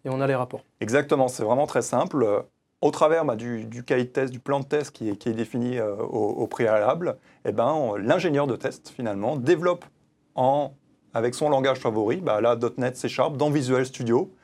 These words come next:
Speaker 2: Je développe mes tests en disant, « Je vais cliquer sur tel bouton, je vais, euh, faire telle et telle action. »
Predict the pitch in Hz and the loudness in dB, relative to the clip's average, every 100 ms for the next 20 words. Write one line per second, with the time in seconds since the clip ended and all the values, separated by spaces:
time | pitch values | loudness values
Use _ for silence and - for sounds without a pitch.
0 | - _ 113 143 151 151 151 123 139 190 | -20 _ 0 2 4 4 2 0 0 0
1 | 139 123 131 131 135 156 147 147 139 123 | 0 0 0 0 2 0 -2 -4 -4 -4
2 | 131 123 117 139 123 127 131 131 143 147 | -4 -4 -4 -4 -4 -2 -2 0 2 2
3 | 120 113 - 131 - 131 127 139 123 - | 0 0 -2 -2 0 -2 0 0 -2 -2
4 | 113 | -6